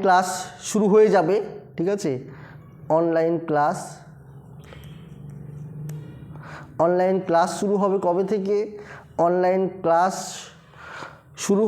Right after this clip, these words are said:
হবে আগামীকাল, আজ থেকে শুরু করব, তবে আগামীকাল থেকে তোমরা ভিডিও পেয়ে যাবে, ঠিক আছে? অনলাইন ক্লাসগুলি ওই চ্যানেলে তোমরা পেয়ে যাবে। সেই জন্য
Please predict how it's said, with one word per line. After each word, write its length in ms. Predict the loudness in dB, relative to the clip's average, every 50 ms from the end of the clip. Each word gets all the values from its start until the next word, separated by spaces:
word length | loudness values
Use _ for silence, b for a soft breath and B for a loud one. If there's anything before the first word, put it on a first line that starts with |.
| 2
হবে 240 | 2 2 2 2 2 0 0 -4 -8 -14 -18 -20 -20 -20 -20 -20 -20 -20 -20 -20 -12 -4 -2 0 2
আগামীকাল, 580 | 2 2 2 2 0 -2 -2 0 2 2 2 0 0 0 0 0
আজ 80 | 0 -2 -4 -4
থেকে 160 | -4 -2 -2 -2 0
শুরু 140 | 0 0 0 2 2
করব, 180 | 2 2 2 0 -2 -2 -4 -6
তবে 140 | -4 -2 2 2 2
আগামীকাল 360 | 4 2 2 2 2 2 0 2 0
থেকে 120 | 0 0 0 0
তোমরা 180 | 0 0 0 0 0
ভিডিও 220 | 0 2 2 0 0 0 0
পেয়ে 160 | 0 0 0 -2
যাবে, 160 | -2 -2 -2 -2 0
ঠিক 120 | 0 0 0
আছে? 140 | 0 -2 -4 -6 -6 B B B B B B B 0 2
অনলাইন 260 | 2 4 4 2 2 0 0
ক্লাসগুলি 420 | 0 0 0 0 0 0 0 2 2 2
ওই 60 | 2 0 -2 -4 -2
চ্যানেলে 300 | -2 0 0 0 0 0 0
তোমরা 220 | 0 0 0 -2 -2 -2 0
পেয়ে 160 | 0 0 2 2
যাবে। 200 | 0 0 0 0 -2 -2 -6 -10 B B B B B B B B B B 0
সেই 120 | 2 2 4
জন্য 160 | 2 2 2